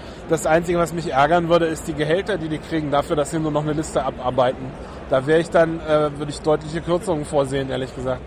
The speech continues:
Wenn das nur noch Administration ist, dann, äh, ja, naja. Aber also ja, ich, ich, ich stimme zu, dass das ein, ein sehr schlechtes Zeichen für unsere Demokratie ist. Aber es wäre der kleinere Schaden aus meiner Sicht im Moment.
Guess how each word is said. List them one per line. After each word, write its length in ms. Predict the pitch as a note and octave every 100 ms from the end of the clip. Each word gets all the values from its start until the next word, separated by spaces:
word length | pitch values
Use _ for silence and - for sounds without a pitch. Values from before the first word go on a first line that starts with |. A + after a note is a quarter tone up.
| - - - -
Wenn 120 | C#3+
das 180 | D3+ -
nur 80 | D#3
noch 160 | C#3+
Administration 840 | C#3 C#3 D#3+ D#3+ D#3+ D#3+ D#3 E3+ F3+
ist, 260 | F#3 -
dann, 300 | D#3 D3+ D3+
äh, 60 | C#3+
ja, 1160 | C#3+ C#3+ C#3+ - - - - - - B2 C3 D3+ - -
naja. 300 | C3 B2 A2+ - - - - - - - - -
Aber 220 | E3 E3+
also 200 | F3+ F#3
ja, 220 | G#3 G#3
ich, 100 | E3+ -
ich, 200 | E3 -
ich 240 | F#3 F3 -
stimme 260 | G#3 F#3+
zu, 220 | - G3 A3+
dass 240 | F#3+ -
das 180 | F3+ -
ein, 100 | F3+
ein 120 | F3 D3+
sehr 140 | E3+
schlechtes 460 | F3 F3+ E3+ F3 -
Zeichen 320 | D#3 D#3+ E3
für 140 | D#3+
unsere 220 | E3+ D#3+ D#3+
Demokratie 560 | D3+ D3+ D3+ D3+ D#3
ist. 240 | E3+ G3 - - - - - - -
Aber 200 | D#3+ E3+
es 160 | E3
wäre 200 | E3+ F3
der 100 | E3+
kleinere 420 | D#3+ E3 D3+ E3+ E3+
Schaden 400 | F3 G#3 A#3 D3+
aus 160 | -
meiner 220 | D3+ C#3+
Sicht 240 | B2+ C3 D#3
im 80 | C3+
Moment. 240 | B2 B2+